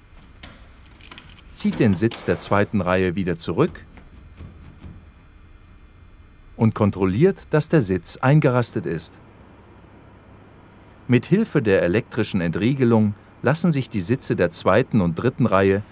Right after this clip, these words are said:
zu einer bündigen Ladefläche umlegen. So wird leicht und mühelos Transportvolumen geschaffen. Dazu ist bei stehendem Fahrzeug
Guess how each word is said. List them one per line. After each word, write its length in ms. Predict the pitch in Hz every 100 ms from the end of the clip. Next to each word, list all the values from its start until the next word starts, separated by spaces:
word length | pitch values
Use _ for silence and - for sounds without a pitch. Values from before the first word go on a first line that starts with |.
| - -
zu 120 | 123
einer 200 | 139 110
bündigen 480 | 101 165 170 156 143
Ladefläche 640 | 120 110 92 - 85 87
umlegen. 500 | 90 87 85 82 80 - - - - - - - - - - - - -
So 160 | 98 90
wird 160 | 87
leicht 400 | 90 92 147 -
und 160 | 147 117
mühelos 540 | 101 98 85 85 87
Transportvolumen 880 | - 143 - 101 87 92 92 95 87
geschaffen. 460 | 85 - 87 - 80 - - - - - - - - - - - - - - - - - - - - - - - - - - - - - - - -
Dazu 400 | 101 101 - 214
ist 220 | - -
bei 140 | 95 87
stehendem 480 | - 170 196 113 85
Fahrzeug 560 | 92 90 - 101 117